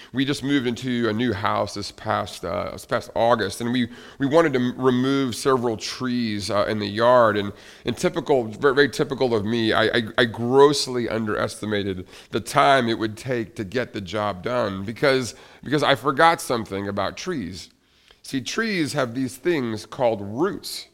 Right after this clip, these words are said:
And, uh, uh, you know, roots take time. They're, they actually go into the ground, they're deep. And when you go to actually remove a tree,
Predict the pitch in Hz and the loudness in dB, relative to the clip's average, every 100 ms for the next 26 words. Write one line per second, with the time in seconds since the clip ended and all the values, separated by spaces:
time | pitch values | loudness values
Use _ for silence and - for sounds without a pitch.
0 | _ _ _ _ _ _ _ _ _ 123 | _ _ _ _ _ _ _ _ _ 0
1 | 127 123 123 123 123 120 - 123 123 120 | 2 2 2 4 4 2 0 -2 0 -2
2 | 120 127 117 165 170 - - 143 135 - | -2 -2 2 2 2 -2 -6 -4 -4 -8
3 | 135 160 139 107 104 123 127 135 147 - | -8 -4 -2 -2 -2 0 0 0 -4 -6
4 | 120 107 127 123 110 - - - 165 170 | -6 2 4 4 2 -6 -14 0 0 2
5 | 151 139 127 123 123 123 113 107 156 156 | -2 0 2 4 2 2 -2 -2 -4 -4
6 | 101 - _ - - 113 131 131 151 135 | -8 -12 _ -20 -6 -2 0 4 4 4
7 | - 131 131 131 147 131 - - 165 117 | 2 0 2 2 0 -2 -6 0 2 2
8 | 101 127 | -2 -8